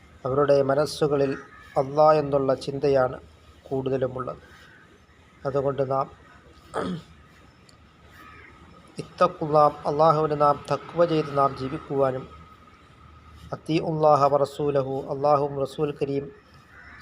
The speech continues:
സല്ലല്ലാഹു അലൈഹി വസല്ലമ തങ്ങളും വഴിപ്പെട്ട് നാം ജീവിക്കുവാനും നാം ശ്രമിക്കും. വിശുദ്ധമായ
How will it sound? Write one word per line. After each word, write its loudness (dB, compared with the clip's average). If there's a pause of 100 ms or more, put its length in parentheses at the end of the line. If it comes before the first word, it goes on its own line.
സല്ലല്ലാഹു 4
അലൈഹി 2
വസല്ലമ 0 (160)
തങ്ങളും -2 (200)
വഴിപ്പെട്ട് -2
നാം 0 (100)
ജീവിക്കുവാനും -4
നാം -4 (380)
ശ്രമിക്കും. -14 (1700)
വിശുദ്ധമായ 0